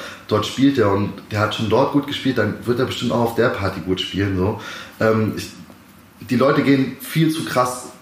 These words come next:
nach Partys anstatt nach D Js. Das ist auch, ähm, finde ich, bei House ist es wiederum ein bisschen anders da, so, weil,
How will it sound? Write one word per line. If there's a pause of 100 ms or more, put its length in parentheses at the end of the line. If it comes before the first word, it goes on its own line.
nach
Partys
anstatt
nach
D
Js. (380)
Das
ist
auch,
ähm,
finde
ich,
bei
House
ist
es
wiederum
ein
bisschen
anders
da,
so,
weil,